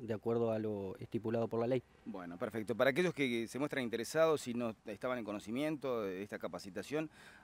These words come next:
Speaker 2: eh, pueden venir a la tarde, decía qué hora comienza, en, eh, no tiene costos, este, es cuestión de venir nomás y participar.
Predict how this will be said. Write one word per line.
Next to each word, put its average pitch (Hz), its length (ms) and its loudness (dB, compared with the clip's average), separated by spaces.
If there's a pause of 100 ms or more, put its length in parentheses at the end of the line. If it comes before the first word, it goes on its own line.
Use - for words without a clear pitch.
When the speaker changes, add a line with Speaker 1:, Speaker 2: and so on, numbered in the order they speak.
(100)
Speaker 2:
eh, 87 320 -4 (460)
pueden 117 240 2
venir 139 280 2
a 127 40 2
la 104 100 0
tarde, 151 560 4
decía 98 300 -8
qué 101 120 -6
hora 107 220 0
comienza, 135 760 -2
en, 87 240 -6 (100)
eh, 87 140 -6
no 90 160 -4
tiene 92 200 -6
costos, 131 600 -2
este, 87 600 -4 (120)
es 87 80 -12
cuestión 95 320 -6
de 90 80 -4
venir 117 300 -2
nomás 113 240 -4
y - 60 -12
participar. 90 580 -6